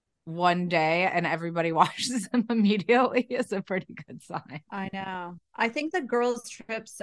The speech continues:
Speaker 2: are a huge hit. Huge.
Speaker 1: Yeah.
Speaker 2: And I wasn't really looking forward to seeing this season for some reason. I don't know. I just looked at the cast and I'm like,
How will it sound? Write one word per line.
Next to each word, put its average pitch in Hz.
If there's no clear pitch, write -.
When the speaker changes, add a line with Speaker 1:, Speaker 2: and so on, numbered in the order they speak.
Speaker 2:
are 190
a 185
huge 185
hit. -
Huge. -
Speaker 1:
Yeah. 160
Speaker 2:
And 220
I 233
wasn't 311
really 247
looking 233
forward 226
to 226
seeing 220
this 202
season 202
for 233
some 208
reason. 208
I 226
don't 277
know. 262
I 196
just 202
looked 226
at 247
the 196
cast 214
and 220
I'm 214
like, 208